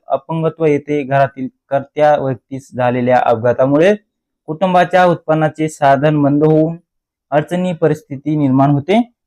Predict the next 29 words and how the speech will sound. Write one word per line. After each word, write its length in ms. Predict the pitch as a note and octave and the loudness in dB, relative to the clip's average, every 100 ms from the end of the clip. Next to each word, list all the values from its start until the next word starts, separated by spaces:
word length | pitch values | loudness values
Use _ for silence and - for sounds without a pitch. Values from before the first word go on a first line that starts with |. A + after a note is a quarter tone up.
| _ | _
या 200 | D3 F3 - | 0 2 2
अपघातग्रस्त 680 | D#3 D3 E3+ E3+ F3+ F3+ | 0 2 0 2 0 -4
शेतकऱ्यांच्या 720 | F#3 F3 E3 E3 E3 E3 E3+ E3 | -6 -6 -2 0 0 0 -2 -2
कुटुंबास 540 | D3+ C3 D3+ D3 D3 | -2 -8 -4 -4 0
आर्थिक 380 | D3 C3+ E3+ F3 | -2 -2 -6 0
लाभ 240 | E3+ D#3+ | 2 2
देण्यासाठी 520 | D#3 D#3 D#3 D3+ G3 A#3+ _ _ _ _ _ _ | 0 -2 -2 -2 0 -2 _ _ _ _ _ _
गोपीनाथ 460 | E3+ E3+ G3+ G3+ G3+ | -4 0 2 2 2
मुंडे 340 | F3+ F3 F3 | 0 2 2
शेतकरी 400 | F3 E3 C#3+ E3 | 2 -2 -2 0
अपघात 280 | E3 C#3+ D#3 D3 | 2 2 -2 0
विमा 260 | D3 D3+ | 0 2
योजना 400 | D3 C3+ C3+ F3 - C3 | 0 0 0 -2 0 0
राबविण्यात 400 | B2+ B2+ C#3 D3+ - | 0 0 -4 -4 -6
येत 180 | C3 C3 | -6 0
आहे. 340 | C#3 C#3 G3+ - _ _ _ _ _ _ _ _ _ | 2 2 -2 -4 _ _ _ _ _ _ _ _ _
आता 260 | D#3 E3 F#3+ | -4 0 2
या 340 | F3+ F#3 F#3+ F#3+ | 4 4 4 2
गोपीनाथ 840 | D#3 D#3+ D#3+ F3+ F3+ F3+ - _ _ _ _ _ | 2 0 0 -2 0 0 -2 _ _ _ _ _
मुंडे 420 | D3+ E3 E3+ C3+ | -4 0 2 0
शेतकरी 340 | C#3 D3+ - E3 | 0 -2 2 2
अपघात 260 | D3+ D#3 D#3 | 4 2 2
विमा 220 | D#3 D#3 | 2 2
योजनेमध्ये 640 | D3+ C#3+ D3 D3 C#3+ D#3 A3 _ _ _ _ _ | 2 2 2 0 -2 -2 -4 _ _ _ _ _
राज्य 280 | C#3+ E3+ G3 | 0 2 0
शासनाने 500 | F#3+ F#3+ F#3+ F#3+ F#3+ | 2 0 2 2 2
बदल 300 | D#3 D#3 E3 | 2 2 2
केला 220 | D#3+ E3+ | 2 2
आहे. 220 | D#3 D3+ | 2 0